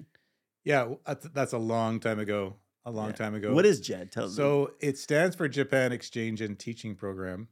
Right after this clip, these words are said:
Speaker 1: And I think the strategy was to hire a whole bunch of native speakers of English and then give them <laughs> almost no training, throw them into a classroom and hope for the best.
Speaker 2: And this is, but this is years ago. Now there's
Speaker 1: They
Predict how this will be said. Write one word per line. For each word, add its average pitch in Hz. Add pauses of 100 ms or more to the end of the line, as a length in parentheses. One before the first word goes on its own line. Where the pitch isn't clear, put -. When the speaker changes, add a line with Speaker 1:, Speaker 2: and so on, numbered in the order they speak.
(360)
Speaker 1:
And 110
I 104
think -
the 120
strategy 110 (640)
was 113
to 120
hire 120
a 107
whole 127
bunch 120
of 104
native 107
speakers 107
of 95
English 101 (460)
and 113
then 110 (160)
give 123
them 120
<laughs> 120
almost 113
no 104
training, 107 (380)
throw 135
them 143
into 123
a 113
classroom 113
and 98
hope 101
for -
the 98
best. 95 (140)
Speaker 2:
And -
this 120
is, -
but 113
this 135
is 123
years 120
ago. 104
Now 113
there's 107
Speaker 1:
They 98